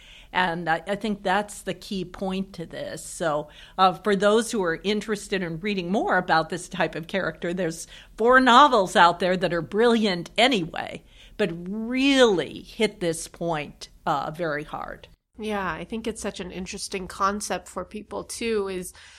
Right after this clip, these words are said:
Speaker 2: I think what's really interesting is that you often get very polarized reactions. You know, I think there are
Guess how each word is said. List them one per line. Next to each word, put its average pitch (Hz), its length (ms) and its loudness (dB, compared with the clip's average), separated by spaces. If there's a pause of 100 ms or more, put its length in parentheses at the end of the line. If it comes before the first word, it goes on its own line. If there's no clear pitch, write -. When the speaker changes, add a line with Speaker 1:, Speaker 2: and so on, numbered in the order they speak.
(220)
Speaker 2:
I 247 60 -2
think 311 160 -2
what's 359 220 -2
really 269 260 0
interesting 226 400 -6
is 208 120 -4
that 190 220 -6
you 220 160 -4
often 208 280 -2
get 196 180 -4
very 190 180 -8
polarized 185 840 -4
reactions. - 960 -10
You 190 80 -8
know, 185 80 -8
I - 100 -8
think 196 240 -10
there 196 320 -2
are 190 320 -2